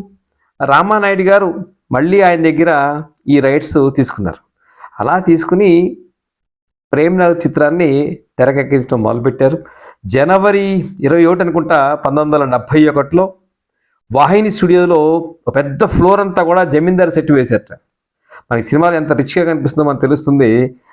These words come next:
ఆ సెట్ తోటి వేసి, ఆ, షూటింగ్ మొదలుపెట్టారని చెప్పి అంటారు. ప్రేమ్ నగర్ చిత్రము అంటే, ఇందులో ప్రధానంగా నాగేశ్వరరావు గారికి నచ్చడానికి కారణం ఇంకోటి ఉంది.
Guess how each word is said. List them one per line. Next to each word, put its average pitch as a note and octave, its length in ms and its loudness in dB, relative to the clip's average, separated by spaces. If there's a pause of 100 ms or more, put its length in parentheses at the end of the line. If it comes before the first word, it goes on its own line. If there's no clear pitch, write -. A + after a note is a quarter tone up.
(200)
ఆ A#2 100 2
సెట్ C#3+ 400 -4
తోటి F3 600 2
వేసి, C#3 640 0 (400)
ఆ, G#2+ 220 0
షూటింగ్ C3 320 0
మొదలుపెట్టారని A#2+ 640 0
చెప్పి G2+ 360 -4
అంటారు. G2+ 400 -4 (540)
ప్రేమ్ G#3+ 280 2
నగర్ G#3 680 2
చిత్రము F3+ 760 0 (760)
అంటే, E3+ 160 2
ఇందులో F#3 460 0 (240)
ప్రధానంగా F#3+ 640 0 (720)
నాగేశ్వరరావు F3+ 540 0
గారికి F3 400 2
నచ్చడానికి E3+ 420 -2
కారణం F#3 320 2
ఇంకోటి F3 220 0
ఉంది. C3+ 280 0